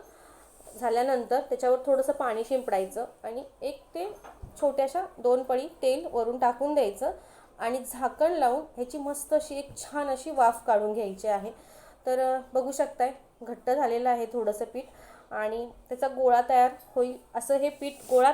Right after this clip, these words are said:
तयार होईपर्यंत हे पीठ छान असं मस्त असं शिजू द्यायचं, वाफवू द्यायचं. तर बघू शकताय, छान असा याचा गोळा तयार झालेला आहे. आणि आपण इथे एक, अ, ताट घेतलेलं आहे,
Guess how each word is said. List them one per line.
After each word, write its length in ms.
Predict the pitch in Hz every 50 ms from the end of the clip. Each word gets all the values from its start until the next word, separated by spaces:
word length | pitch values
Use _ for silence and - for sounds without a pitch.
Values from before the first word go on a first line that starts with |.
| - 311
तयार 200 | 294 294 294 302
होईपर्यंत 480 | 285 269 269 269 277 269 269 262 262
हे 180 | 277 254 269 269
पीठ 320 | 269 - 269 269 262 -
छान 260 | - - 311 302 294
असं 300 | 285 269 277 - 311 415 440 - - - - - - - - - - -
मस्त 280 | 254 262 262 - - -
असं 340 | 302 277 277 277 294 370 403 -
शिजू 300 | - 294 247 226 269 269
द्यायचं, 540 | 247 208 190 190 190 233 269 320 311 262
वाफवू 380 | 240 240 233 240 - - 285 302
द्यायचं. 380 | 285 233 185 185 - - 269 320 - - - - - -
तर 80 | 262
बघू 220 | 240 269 277 277 294
शकताय, 440 | - 294 269 269 - 254 247 285 277 - -
छान 180 | 277 254 247 247
असा 180 | 247 247 269
याचा 180 | 247 233 - 247
गोळा 280 | 240 233 233 214 220 226 220 - -
तयार 240 | 247 233 233 247 269
झालेला 380 | 262 277 247 208 196 196 190 185
आहे. 200 | 185 208 247 - - -
आणि 260 | 233 233 240 269 302 -
आपण 260 | - 240 - 247 240 247
इथे 340 | 247 247 262 285 370 - - - - - - - - -
एक, 220 | - 233 226 - 247
अ, 200 | 247 247 247 247 247 -
ताट 220 | 269 247 240 247 269
घेतलेलं 380 | 285 285 277 240 220 214 220
आहे, 80 | 226